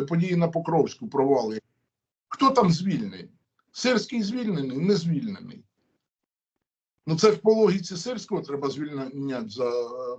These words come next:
провал на Покровському напрямку. Сирського ніхто не звільняє. Навіть там командувача цього оперативного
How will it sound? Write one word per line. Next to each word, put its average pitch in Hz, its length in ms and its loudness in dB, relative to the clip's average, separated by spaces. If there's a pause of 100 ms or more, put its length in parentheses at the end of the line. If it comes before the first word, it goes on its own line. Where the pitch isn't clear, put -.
провал 127 380 -2
на 113 560 -12 (280)
Покровському 113 720 -8 (380)
напрямку. 104 680 -6 (600)
Сирського 240 480 2
ніхто 240 320 0
не 233 120 2
звільняє. 190 380 2
Навіть 214 300 2
там 240 220 4
командувача 135 680 -2
цього 127 420 -2
оперативного 143 680 -6